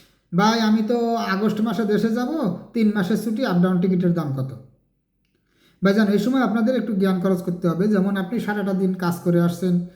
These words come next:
কাজ করে এসে আপনারও একটু রেস্টের দরকার আছে। আমরাও যেহেতু একটা কাজ করি, আমাদেরও একটু রেস্টের দরকার আছে।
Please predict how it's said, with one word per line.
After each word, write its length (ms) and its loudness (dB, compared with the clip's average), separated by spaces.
কাজ 140 -8
করে 180 2
এসে 160 0
আপনারও 320 0
একটু 180 0
রেস্টের 400 -2
দরকার 300 -2
আছে। 300 -4
আমরাও 360 2
যেহেতু 360 0
একটা 200 -2
কাজ 320 -2
করি, 360 2
আমাদেরও 460 2
একটু 140 0
রেস্টের 420 0
দরকার 320 0
আছে। 280 -6